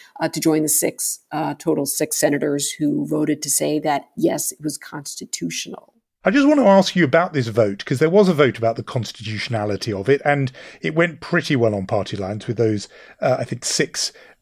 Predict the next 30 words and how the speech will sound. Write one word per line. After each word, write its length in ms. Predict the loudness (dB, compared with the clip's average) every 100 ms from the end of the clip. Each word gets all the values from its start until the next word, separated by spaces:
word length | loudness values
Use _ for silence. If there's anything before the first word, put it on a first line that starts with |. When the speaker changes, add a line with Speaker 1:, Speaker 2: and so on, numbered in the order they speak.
| -8
Speaker 2:
exceptions. 880 | -8 -2 -2 -2 -6 -6 -6 -12 -14 -18 -2
But 140 | 2 4
I'm 100 | 4
just 220 | 2 4
wondering 380 | 2 4 4 4
what 160 | 4
that 240 | 2 -2 0
tells 360 | 2 2 4
us. 240 | 2 2 -6
Y-, 140 | -10 -14
you 240 | -6 2 4
nodded 340 | 6 6 4
to 60 | 4
this 180 | 0 2
when 100 | -2
you 60 |
said, 220 | 2 4
"I 80 | 4
think 180 | 2 -2
maybe 320 | 2 2 2
it 140 | -4 0
says 260 | 2 2
that 160 | 0 -4
it's 140 | 2
unlikely 720 | 2 4 4 4 2 -6 -6
that 100 | -6
you're 100 | -6
gonna 200 | -2 -2
vote 260 | 2 0 -2
for 340 | -2 2 2